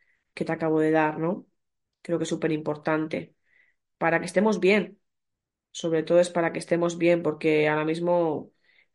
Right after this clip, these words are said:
hay muchísimos problemas de, de salud mental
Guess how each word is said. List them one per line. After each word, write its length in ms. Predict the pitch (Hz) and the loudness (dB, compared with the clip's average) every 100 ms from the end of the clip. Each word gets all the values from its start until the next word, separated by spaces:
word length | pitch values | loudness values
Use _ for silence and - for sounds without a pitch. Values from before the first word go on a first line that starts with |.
| - | -4
hay 140 | 160 | -2
muchísimos 760 | 165 170 170 170 165 156 156 - 160 | 0 -2 -2 -4 -2 0 -2 -6 -4
problemas 480 | 160 156 165 165 175 | -2 0 0 -2 2
de, 280 | 160 156 151 | 2 4 2
de 100 | 156 | -2
salud 280 | 156 160 | 0 0
mental 500 | 160 151 151 160 240 | 0 -4 0 0 -2